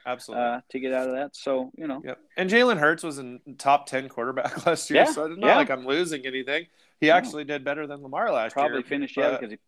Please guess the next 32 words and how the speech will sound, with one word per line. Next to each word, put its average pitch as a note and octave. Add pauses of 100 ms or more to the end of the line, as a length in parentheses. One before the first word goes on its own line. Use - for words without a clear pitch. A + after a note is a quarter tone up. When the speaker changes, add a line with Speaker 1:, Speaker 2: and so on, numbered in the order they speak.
(180)
Speaker 2:
played B2+
more A#2+
games, G#2+
right? G#2
He, G#2+ (160)
Speaker 1:
Yeah. C#3+ (240)
Speaker 2:
yeah, A2
Speaker 1:
But, G#3+
Speaker 2:
so. G3+
Speaker 1:
but A#3+
I A3+
just G#3+
know D#3+
the D3
star B2
power, C3
and B2
I E3
know D#3
what D3+
it -
feels B2
like B2
when B2
you -
have A#2
a A2
fantasy A#2
team A#2
without G#2+
any G#2
stars. G2+